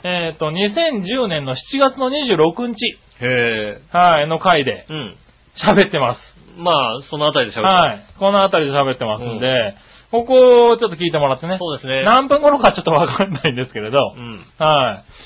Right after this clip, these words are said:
Speaker 1: ここ聞いてもらうと一応、あの、喋ってますよ。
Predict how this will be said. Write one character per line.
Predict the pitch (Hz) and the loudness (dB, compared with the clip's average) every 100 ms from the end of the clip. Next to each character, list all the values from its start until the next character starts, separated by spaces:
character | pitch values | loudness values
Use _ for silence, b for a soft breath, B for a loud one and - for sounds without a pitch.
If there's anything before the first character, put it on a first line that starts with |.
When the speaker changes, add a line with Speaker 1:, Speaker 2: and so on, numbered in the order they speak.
| B - | B -4
Speaker 1:
こ | 240 | -4
こ | 254 | -2
聞 | 254 | -4
い | 254 | -6
て | |
も | 254 | 0
ら | 254 247 | 2 2
う | |
と | 247 240 | 0 -4
一 | 208 226 | -4 0
応、 | 226 220 214 214 220 | 2 4 4 2 0
あ | 175 170 | -6 -6
の、 | 170 | -4
喋 | 175 175 | -2 -2
っ | 175 | -2
て | |
ま | 139 107 | -6 -6
す | |
よ。 | 104 | -10